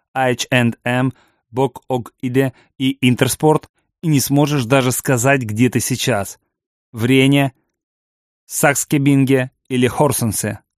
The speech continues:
Потому что городок, в который ты только что въехал, как две капли воды похож на город, из которого ты только что выехал. Это так. И все тут.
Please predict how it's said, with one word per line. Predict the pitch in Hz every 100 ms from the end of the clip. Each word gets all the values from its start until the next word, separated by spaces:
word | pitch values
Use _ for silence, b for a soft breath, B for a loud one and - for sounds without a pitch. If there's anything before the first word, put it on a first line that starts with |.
| _ _
Потому | 123 151 165
что | -
городок, | 117 135 131 120 151 151
в | -
который | 127 147 135
ты | 127 120
только | 156 135 123
что | - 127
въехал, | 98 110 151 127 127
как | 131 120
две | 110 131
капли | - 135 127 127
воды | 127 131
похож | 123 120 135 -
на | 135 127
город, | 110 143 139 - _ _ _ _ -
из |
которого | - 123 127 120 120
ты | 120
только | - 117 117
что | - 117
выехал. | 104 131 101 - 92 - _ _ _ -
Это | 165
так. | - 131 107 - _ _ _ _
И | 147
все | - 147 127
тут. | 147 -